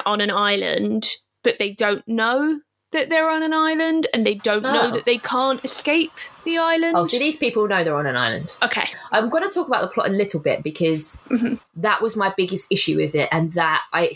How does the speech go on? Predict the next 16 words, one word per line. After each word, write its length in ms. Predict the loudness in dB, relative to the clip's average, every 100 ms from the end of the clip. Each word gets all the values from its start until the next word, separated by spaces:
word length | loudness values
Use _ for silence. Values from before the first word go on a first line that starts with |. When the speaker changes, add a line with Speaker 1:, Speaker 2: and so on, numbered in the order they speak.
| 0
Speaker 2:
think, 240 | 0 0
is 140 | -2
what 100 | -2
contributed 480 | 0 0 0 -2 -2
so 160 | 0 2
much 320 | 2 0 -2
to 100 | 0
it 100 | 0
being 320 | 2 0 2 2
nominated 480 | 0 0 0 0 0
for 60 | 2
Worst 200 | 0 0
Picture 220 | -4 0
and 140 | 0
Worst 280 | 2 0 0
Screenplay. 600 | 0 0 -2 0 0 0